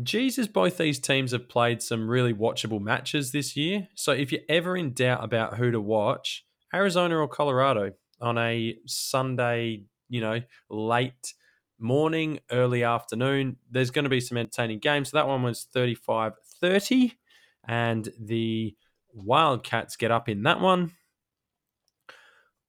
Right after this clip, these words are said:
Oregon State now go and beat U C L A forty-eight to thirty-one. Oregon State are in the top or bottom, whichever way you wanna look at it, of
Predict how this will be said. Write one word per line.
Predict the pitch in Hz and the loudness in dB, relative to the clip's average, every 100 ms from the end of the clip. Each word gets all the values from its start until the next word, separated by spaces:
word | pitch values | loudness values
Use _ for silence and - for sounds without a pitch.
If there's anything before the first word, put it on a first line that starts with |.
| _ - | _ 2
Oregon | 170 202 196 175 | 4 6 4 0
State | - - 147 139 117 | -2 0 2 2 2
now | 120 131 | 2 2
go | 127 131 131 | 2 2 4
and | 123 | 2
beat | 123 123 101 | 2 0 -2
U | 107 117 | -2 -2
C | 120 - 117 | 0 0 2
L | 110 110 | 2 0
A | 107 104 92 | 0 -4 -6
forty-eight | - - 120 123 120 117 117 - | -10 -2 0 2 2 2 0 -4
to | - 107 | -8 -8
thirty-one. | - 113 110 101 104 147 147 143 - | 0 0 0 -2 2 4 4 2 -2
Oregon | - 143 131 127 110 | 0 0 2 0 -2
State | - - 117 117 - - | -4 -2 0 -2 -6 -6
are | 110 110 - | 0 0 -2
in | 120 110 110 | -4 -4 -4
the | 110 110 110 104 - - - _ _ _ _ _ - | -4 -4 -4 -6 -10 -20 -20 _ _ _ _ _ -12
top | - 139 127 - | 0 0 0 0
or | 165 175 123 | 2 4 4
bottom, | 120 135 156 | 4 4 2
whichever | 120 - 120 113 | -2 -2 -2 0
way | 117 | 0
you | 113 | 0
wanna | 110 107 | -2 -2
look | 113 139 160 | -2 0 2
at | 151 | 2
it, | 151 - _ _ _ _ | 0 -2 _ _ _ _
of | 120 120 120 107 - | 2 4 4 0 -8